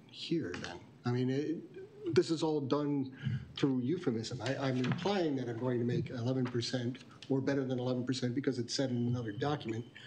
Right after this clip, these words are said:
There's no footnote, there's no reference. It's, it just says a, a bunch of words here, right, that, that don't say membership. Is that correct?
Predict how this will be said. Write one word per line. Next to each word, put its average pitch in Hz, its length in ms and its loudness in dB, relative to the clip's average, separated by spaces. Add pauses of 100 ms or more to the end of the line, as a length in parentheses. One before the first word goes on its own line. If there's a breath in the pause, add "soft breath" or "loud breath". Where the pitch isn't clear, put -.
(300 loud breath)
There's 131 160 0
no 135 160 4
footnote, 135 400 2
there's 120 160 0
no 123 80 2
reference. 123 580 0
It's, 127 240 0
it 131 140 2
just 139 280 0
says - 360 2 (1000 loud breath)
a, - 360 -6
a 127 40 -2
bunch 123 240 2
of 120 160 0 (240)
words 151 340 2
here, 98 240 -6
right, 135 220 -2
that, 117 220 0
that 127 160 2
don't 196 200 2
say - 160 0
membership. - 460 -4 (2000 loud breath)
Is 120 120 0
that 143 140 0
correct? 156 380 0